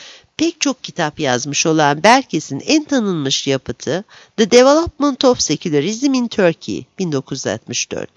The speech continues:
Türkçe'de Türkiye'de Çağdaşlaşma adı altında yayımlandı, bin dokuz yüz yetmiş üç. Batılılaşma ve laiklik konularına özel önem veren yazarın öteki kitapları arasında iki yüz yıldır neden bocalıyoruz, bin dokuz yüz altmış dört.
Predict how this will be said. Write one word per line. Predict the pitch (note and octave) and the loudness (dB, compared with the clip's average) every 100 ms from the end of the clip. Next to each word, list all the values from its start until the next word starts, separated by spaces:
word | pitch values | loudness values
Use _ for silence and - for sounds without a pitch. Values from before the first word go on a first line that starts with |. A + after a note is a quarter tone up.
| - - - _ | -20 -20 -20 _
Türkçe'de | - D4+ - D#3+ C3+ D3 C#4 | 0 0 2 0 2 2 0
Türkiye'de | - C#4 B3 A#3+ A#3 B3+ | 0 -6 -4 -4 -2 -2
Çağdaşlaşma | - G#3+ E3 D3+ C3+ - - C#3+ - F3 D#3+ | 0 2 2 0 -2 -4 -4 -4 -2 0 0
adı | B2 B2+ | 0 0
altında | A2+ A#2 - C3+ | 0 -2 -10 -6
yayımlandı, | C#3 A#2 A2+ A#2 A2 G#2 E2 D#2 C#3 _ | -4 -2 -4 -4 -4 -6 -6 -10 -12 _
bin | D#3+ D#3 | -8 -6
dokuz | C#3+ - D#3 | -8 -8 -10
yüz | - | -6
yetmiş | A#2 _ A#2 - | -8 _ -10 -8
üç. | C2 - - _ _ _ _ _ _ _ - - - _ | -10 -12 -14 _ _ _ _ _ _ _ -20 -20 -20 _
Batılılaşma | F3 C#4+ E4+ D#4 D4 D4 - D4+ D#4+ F4 _ | 4 4 2 4 4 4 2 -2 -4 -6 _
ve | F#3+ F3+ | 2 4
laiklik | D3+ D3 - D4+ _ | 4 2 -2 -8 _
konularına | C#4 B3+ A#3 A3+ A3 A3+ - | -2 0 2 2 2 -2 0
özel | F3 G#3+ C#4 | 0 2 2
önem | C#4+ G#3+ D3+ C#3 | 2 4 2 2
veren | B2 B2+ | 0 0
yazarın | D#3+ G#3+ B3 B3 B3+ | 0 0 0 0 0
öteki | A#3 - A#3+ | -2 -4 -8
kitapları | - - A#3+ - B3 B3 | -8 -4 -4 0 -2 0
arasında | B3 G#3 - G#3 G3+ G#3 G#3+ - _ _ | 0 0 -4 -8 -2 -2 -2 -20 _ _
iki | C4 - D4+ | -6 0 2
yüz | D4 A3 | 2 2
yıldır | G#3+ F#3 G#3 | -2 0 0
neden | A#3+ A#3 A3+ A3 F#3 | 0 0 2 0 2
bocalıyoruz, | D3 B2+ B2 A#2+ A2+ G2+ - | 0 0 -2 0 -2 -4 -10
bin | E3+ D#3 | -10 -8
dokuz | D3 - C#3+ | -10 -12 -8
yüz | |
altmış | C3 A#2+ - - - | -8 -8 -10 -10 -10
dört. | A1 | -14